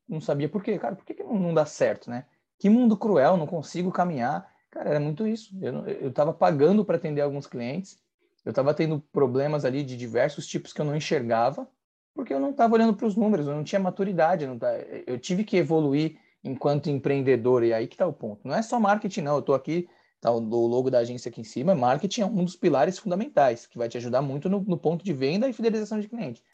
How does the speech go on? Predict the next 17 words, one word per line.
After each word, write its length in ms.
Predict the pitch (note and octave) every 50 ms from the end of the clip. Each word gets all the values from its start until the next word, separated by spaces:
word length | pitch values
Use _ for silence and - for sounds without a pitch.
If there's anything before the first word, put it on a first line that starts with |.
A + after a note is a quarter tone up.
| _ _ _ _ _ _ -
Mas 180 | C3+ C#3 C3+
nem 200 | C3 C#3 D3 F3
é 60 | A3
só 140 | A3+ - C#4+
marketing. 480 | C#4+ A#3 F3 E3 D#3+ - G#2 - A2+ - _ _ _ _ _ _ _ _ _ _ _ _ -
E 80 | D3+
essa 200 | D3 D3 - F3+
maturidade 720 | E3 E3+ E3 - F#3+ F3 E3 C#3+ B2 C3 C#3 D#3 E3+ F3 D#3+
de 160 | C3+ D3+ D#3+
negócio 600 | F3 F#3 D3+ B2 A#2+ B2 C3 D#3 F#3+ - - G#3+
que 80 | -
é 60 | G3+ F#3+
que 100 | - G3
a 20 |
gente 160 | F3+ F#3 F#3
tá 100 | - F#3+
buscando. 440 | F3 F#3+ F#3+ - - E3 B2 A2